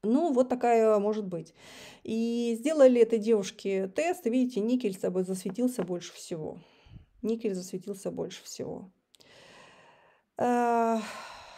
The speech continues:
вот такая вот кайма на дёснах. Такая кайма на дёснах очень часто признак миграции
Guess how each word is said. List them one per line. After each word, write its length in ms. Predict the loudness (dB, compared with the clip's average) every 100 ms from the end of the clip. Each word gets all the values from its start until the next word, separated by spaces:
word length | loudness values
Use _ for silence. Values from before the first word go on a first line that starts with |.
| -14 0
вот 200 | 2 4
такая 380 | 2 4 4
вот 240 | 4 2 0
кайма 320 | 4 4 4
на 140 | 2
дёснах. 680 | 2 4 2 0 -12 -16 _ _ _ _ _ _ _
Такая 260 | 0 2 2
кайма 320 | 2 0 0
на 140 | 0
дёснах 400 | 0 0 -2 -4 0
очень 400 | 0 2 -2 -6
часто 560 | -2 0 0 -2 -6
признак 560 | -4 -2 0 0 -4 -4
миграции 640 | -4 -2 0 -2 -4 -10